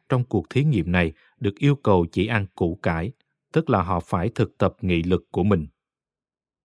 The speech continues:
Không ngạc nhiên chút nào, những người ăn củ cải cảm thấy ít hài lòng hơn. Sau khi trải qua những cám dỗ do nhóm nghiên cứu nghĩ ra, những người tham gia được chuyển tới một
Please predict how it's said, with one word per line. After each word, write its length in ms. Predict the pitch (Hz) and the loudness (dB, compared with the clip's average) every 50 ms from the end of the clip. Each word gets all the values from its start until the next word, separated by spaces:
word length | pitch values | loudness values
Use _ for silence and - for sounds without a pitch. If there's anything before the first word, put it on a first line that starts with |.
| _ _ | _ _
Không 360 | _ - - - 104 95 95 | _ -4 0 2 2 2 2
ngạc 180 | 95 92 87 - | 0 0 0 0
nhiên 240 | 101 98 95 90 82 | 0 0 0 0 0
chút 240 | - - 135 - 107 | -2 -4 -4 -2 -2
nào, 280 | 95 87 82 76 - _ _ _ _ _ _ _ _ _ | -2 -2 -4 -4 -8 _ _ _ _ _ _ _ _ _
những 200 | 117 120 143 160 | -2 0 2 4
người 120 | 147 117 | 4 4
ăn 200 | 123 143 143 143 | 4 2 0 2
củ 180 | - 110 98 101 | 2 2 0 2
cải 320 | - - 95 85 85 101 | 2 0 0 2 0 -2
cảm 280 | - - 95 82 90 92 | -2 -2 -2 -2 -2 -2
thấy 220 | 110 107 117 120 - | -2 -2 -2 -2 -2
ít 160 | - 165 - - | -2 -2 -2 -4
hài 260 | - - 110 95 85 78 | -8 -4 -2 -2 0 0
lòng 240 | 85 87 80 73 | -2 -2 -4 -2
hơn. 220 | 73 95 95 90 82 - _ _ _ _ _ _ _ _ _ _ | -2 0 0 0 -2 -6 _ _ _ _ _ _ _ _ _ _
Sau 220 | - - - 107 98 | -8 0 2 2 2
khi 260 | - 107 95 90 87 | 4 2 2 2 2
trải 200 | - - 87 90 | 0 0 0 0
qua 220 | 98 104 98 92 | 2 2 2 2
những 240 | 90 87 87 82 90 | 2 2 0 -2 -4
cám 300 | - - 101 107 131 147 123 | -2 -2 0 0 0 0 0
dỗ 240 | 101 85 82 87 | 0 0 0 -2
do 160 | 107 107 104 95 | -4 -4 -2 -2
nhóm 300 | 92 92 95 107 131 123 | 0 0 0 0 0 0
nghiên 180 | 113 98 90 | 0 0 -2
cứu 240 | - - 104 101 110 | -2 -2 -2 0 0
nghĩ 260 | 120 104 90 82 90 101 | 0 0 0 -2 -2 -2
ra, 240 | - 95 92 85 - _ _ _ _ _ _ _ _ | -2 -2 -2 -2 -6 _ _ _ _ _ _ _ _
những 200 | 120 113 131 151 | 0 0 2 4
người 200 | 131 120 101 98 | 6 6 6 6
tham 260 | - - 120 120 123 | 4 0 -2 -2 0
gia 220 | 123 131 127 127 120 | 0 0 2 2 0
được 220 | 101 87 - - | 0 -2 -4 -2
chuyển 200 | - 101 87 92 | -2 0 0 0
tới 240 | - - 110 117 143 | 0 0 0 2 2
một 160 | 151 131 104 | 2 0 0